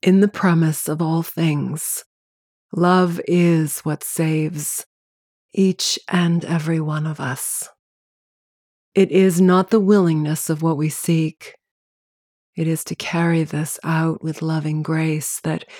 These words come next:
we find and know our ground for all of what is now before us. Love is your sacred power.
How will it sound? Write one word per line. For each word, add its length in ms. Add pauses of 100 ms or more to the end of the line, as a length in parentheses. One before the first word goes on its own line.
(320)
we 80
find 760
and 280
know 400
our 160
ground 720 (1000)
for 140
all 440
of 100
what 160
is 220
now 340
before 420
us. 460 (1400)
Love 420 (120)
is 600
your 200
sacred 480
power. 580